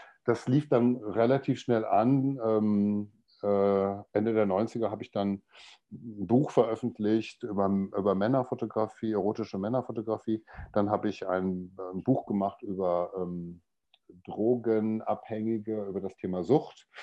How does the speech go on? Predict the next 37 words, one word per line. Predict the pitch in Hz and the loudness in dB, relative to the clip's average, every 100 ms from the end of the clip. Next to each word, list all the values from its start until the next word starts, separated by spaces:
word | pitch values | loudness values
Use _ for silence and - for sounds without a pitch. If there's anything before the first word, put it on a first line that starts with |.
| - - - | -18 -16 -12
Das | - | -2
hieß | 113 - | -2 -2
Traffic, | - 120 135 135 - | 0 2 4 0 0
wurde | 104 101 | -4 -4
später | - 104 104 | -6 -6 -6
von | - 98 | -6 -6
der | 95 | -2
deutschen | 98 101 101 | -2 -4 -6
Bundesregierung | 92 107 123 - 98 101 104 101 92 | -4 -4 -4 -8 -8 -6 -4 -6 -6
auch | 92 - | -10 -10
gesponsert | - - 98 110 120 117 117 | -14 -8 -4 -4 -4 -4 -6
und | 92 92 - | -8 -8 -6
wurde | 95 | -4
auch | 90 | -6
im | 90 | -8
Ausland | 92 107 110 101 | -8 -8 -8 -10
gezeigt, | - 101 - | -8 -10 -6
auch | 92 90 | -6 -6
in | 92 | -6
New | 87 | -4
York | 87 85 101 101 | 0 0 0 -4
und | 78 | -14
in | 78 82 | -16 -18
Griechenland | - 98 104 95 92 - | -10 -8 -6 -8 -10 -14
und | 85 _ _ _ - | -20 _ _ _ -10
Amsterdam. | 101 98 90 101 104 _ - - - _ _ _ _ - - _ | -8 -6 -6 -6 -8 _ -18 -16 -18 _ _ _ _ -20 -20 _
Und | - 107 | 0 2
dann | 98 90 | 2 2
bin | 87 87 | 0 -2
ich, | 113 - - - | -4 -10 -18 -6
ja, | - 147 92 | 2 4 4
seitdem | 113 - 110 | 2 2 2
bin | 110 104 | 2 0
ich | - | 0
Fotograf | 107 110 90 85 85 98 143 - | -2 -2 -4 -2 0 2 0 -4
und, | - 110 107 - | -8 -6 -6 -2
äh, | 107 101 95 | 0 2 2